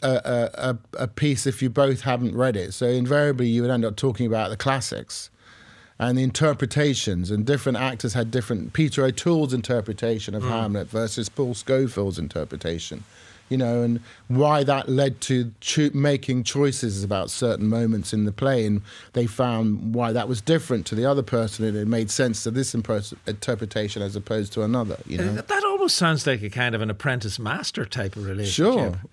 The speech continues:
Speaker 1: I mean, that was the only time I remember he came down, it's when he came down to see me in the play, and, uh, and he, we were driving in the car, and he suddenly, I forget, we're mostly talking about it, and he goes, suddenly went, he just stopped the conversation, he went,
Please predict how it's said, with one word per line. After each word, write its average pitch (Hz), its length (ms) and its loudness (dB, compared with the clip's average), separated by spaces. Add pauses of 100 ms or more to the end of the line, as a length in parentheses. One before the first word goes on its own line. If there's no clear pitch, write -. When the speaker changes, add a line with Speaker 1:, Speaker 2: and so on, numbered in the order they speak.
(240)
Speaker 1:
I 147 60 4
mean, 180 240 6
that 202 260 4
was 185 320 6 (240)
the 160 240 4
only 214 240 6
time 175 200 4
I 165 80 4
remember 165 360 6
he 135 140 2
came 165 260 4
down, 151 200 2
it's 135 200 2
when 160 120 4
he 151 60 4
came 143 220 2
down 131 200 4
to 123 80 2
see 131 200 2
me 123 100 4
in 120 100 4
the 120 80 2
play, 117 420 2 (460)
and, 120 260 2
uh, 123 340 2 (520)
and 123 100 0
he, 127 320 2
we 131 100 2
were 127 80 2
driving 135 460 2
in 123 80 4
the 123 80 2
car, 113 480 0
and 107 100 0
he 117 80 2
suddenly, 131 760 0 (340)
I 98 80 -2
forget, 156 300 0
we're 123 100 2
mostly 135 300 2
talking 110 400 0
about 92 240 -2
it, - 20 -6
and 101 80 -2
he 110 60 0
goes, 104 260 -2
suddenly 170 320 2
went, 127 220 0 (760)
he 113 200 0 (160)
just - 220 -4 (160)
stopped - 400 -2
the 139 60 -4
conversation, 113 480 -4
he - 60 -8
went, 101 140 -10